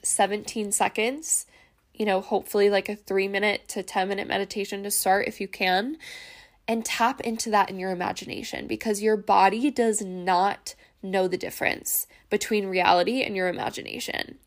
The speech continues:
Your brain does, it has no idea. <laughs> So this is a game. Like, think of this seriously as a workout plan, as a game for your brain,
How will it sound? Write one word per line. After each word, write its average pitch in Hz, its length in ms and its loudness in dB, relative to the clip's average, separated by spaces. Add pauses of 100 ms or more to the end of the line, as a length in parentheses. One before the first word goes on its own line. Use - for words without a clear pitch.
Your 240 120 4
brain 226 240 6
does, 254 260 2 (120)
it 233 120 6
has 233 160 6
no 214 140 4
idea. 190 440 0 (300)
<laughs> - 200 2 (300)
So 269 140 2
this 294 160 2
is 349 140 6
a 339 60 8
game. 226 440 4
Like, 220 300 2
think 254 200 2
of 294 100 -2
this 294 200 0 (360)
seriously 262 640 4
as 220 100 2
a 214 60 6
workout 208 420 4
plan, 220 240 2
as 220 140 -4
a 214 60 2
game 196 520 0
for - 160 -2
your 196 160 2
brain, 180 540 0